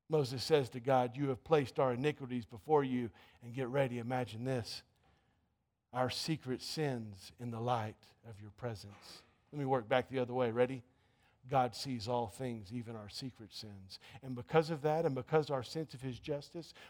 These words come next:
we are utterly terrified. And eventually, our lives expire.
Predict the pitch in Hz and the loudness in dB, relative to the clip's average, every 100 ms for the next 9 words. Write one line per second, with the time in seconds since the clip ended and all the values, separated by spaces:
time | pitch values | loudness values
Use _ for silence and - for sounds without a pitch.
0 | - 143 127 - 156 151 120 117 - - | -8 -4 -4 0 0 0 -2 -8 -8 -4
1 | 143 104 - 113 104 104 _ _ _ - | -2 -4 -8 -10 -10 -14 _ _ _ -20
2 | _ _ _ _ _ _ _ _ _ _ | _ _ _ _ _ _ _ _ _ _
3 | _ _ _ _ _ _ _ _ _ _ | _ _ _ _ _ _ _ _ _ _
4 | _ _ _ _ _ _ _ _ _ _ | _ _ _ _ _ _ _ _ _ _
5 | - 117 107 107 135 - 147 156 151 _ | -10 -8 -6 -4 -4 -4 -6 -6 -8 _
6 | _ _ _ _ _ _ _ _ _ _ | _ _ _ _ _ _ _ _ _ _
7 | _ _ 107 107 104 104 90 101 - - | _ _ -10 -6 -6 -8 -12 -16 -18 -18
8 | 98 90 85 | -18 -18 -20